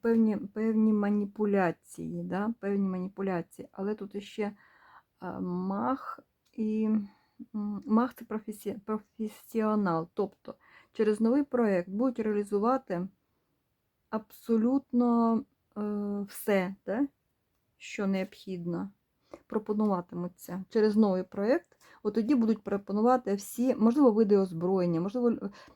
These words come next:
е, різні види, тому що маг тут, е, ну, абсолютно все, що тільки можна, буду-, будуть пропонуватися. Знаєте, я вже, м, теж говорила, е, в розкладах, що,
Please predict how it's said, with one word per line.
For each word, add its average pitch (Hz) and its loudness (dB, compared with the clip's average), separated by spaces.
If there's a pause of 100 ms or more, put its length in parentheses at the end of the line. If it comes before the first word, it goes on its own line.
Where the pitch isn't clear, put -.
(200)
е, 196 2
різні 226 6 (180)
види, 202 0
тому 233 2
що 214 0
маг 254 2
тут, - -8
е, - 2 (440)
ну, 247 0 (540)
абсолютно 247 -2
все, 185 -2
що - -10
тільки 180 -10
можна, 285 0 (260)
буду-, 254 0
будуть 254 2
пропонуватися. 220 0 (440)
Знаєте, 294 0
я 269 8
вже, 269 4
м, 202 -4
теж 202 0
говорила, 185 2 (1500)
е, 175 0
в 165 0
розкладах, 180 -2
що, 196 -2